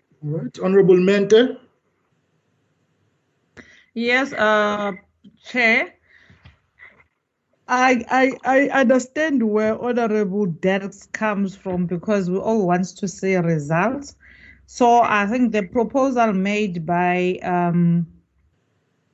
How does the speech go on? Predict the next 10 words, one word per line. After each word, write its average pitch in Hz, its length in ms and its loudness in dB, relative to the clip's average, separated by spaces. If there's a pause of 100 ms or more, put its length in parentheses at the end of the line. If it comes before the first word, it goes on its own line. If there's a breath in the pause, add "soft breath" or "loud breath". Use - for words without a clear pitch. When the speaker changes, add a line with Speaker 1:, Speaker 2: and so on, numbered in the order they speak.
(560)
Speaker 2:
M-, 208 220 0
Honorable 220 420 2
Van 190 320 -4
Minen 196 460 -2 (680 soft breath)
that 202 440 0
le-, 202 400 -2
let's 302 240 0
develop 240 480 -2
a 226 80 -4
schedule 160 540 -6